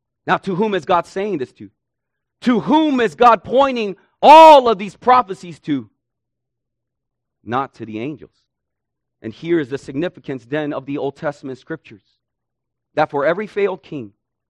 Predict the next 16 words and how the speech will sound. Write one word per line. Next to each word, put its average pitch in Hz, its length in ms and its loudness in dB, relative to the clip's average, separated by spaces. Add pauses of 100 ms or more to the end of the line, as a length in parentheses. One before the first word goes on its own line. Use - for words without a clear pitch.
(320)
that 165 140 -2
for 170 120 0
every 202 280 -2
failed 196 440 -2
regime, 156 540 -6 (760)
God 190 420 2
is 165 240 -2
bringing 175 600 -6
its 170 200 -10
history 160 640 -8 (280)
to 190 160 -6
its - 160 -6
climax 202 880 -4
in 170 220 -8
Jesus 185 480 -12
Christ. 175 480 -8